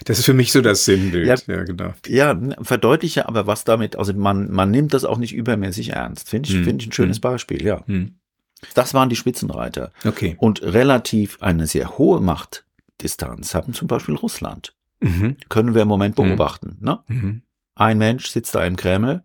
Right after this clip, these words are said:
Speaker 1: Mhm.
Speaker 2: und wenn der will, dass Krieg ist, dann sterben Hunderttausende von jungen Männern, Frauen und Kinder in der Ukraine noch mit, einfach weil der das halt will.
Speaker 1: Mhm.
Speaker 2: Die Philippinen auch.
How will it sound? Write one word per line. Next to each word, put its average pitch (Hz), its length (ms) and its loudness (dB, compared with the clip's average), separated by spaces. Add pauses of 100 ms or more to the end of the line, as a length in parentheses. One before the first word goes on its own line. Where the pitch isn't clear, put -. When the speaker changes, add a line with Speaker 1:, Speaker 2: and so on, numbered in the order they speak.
(200)
Speaker 1:
Mhm. 92 220 2
Speaker 2:
und 95 140 0
wenn 107 160 4
der 104 180 4
will, 107 140 4
dass 104 180 0
Krieg 117 260 -2
ist, 143 360 -4 (180)
dann 90 140 -2
sterben 104 380 0
Hunderttausende 101 680 0
von 95 200 -4
jungen 90 240 -2
Männern, 101 420 -4 (280)
Frauen 107 380 2
und 87 100 -2
Kinder 135 460 2
in 98 240 -2
der 98 160 0
Ukraine 85 400 0
noch 73 140 -4
mit, 147 300 -2 (300)
einfach 101 320 0
weil 82 140 4
der 80 120 2
das 85 200 -6
halt 123 160 -2
will. 62 240 -8 (240)
Speaker 1:
Mhm. 90 300 2 (500)
Speaker 2:
Die - 60 -4
Philippinen 151 680 4
auch. - 400 -4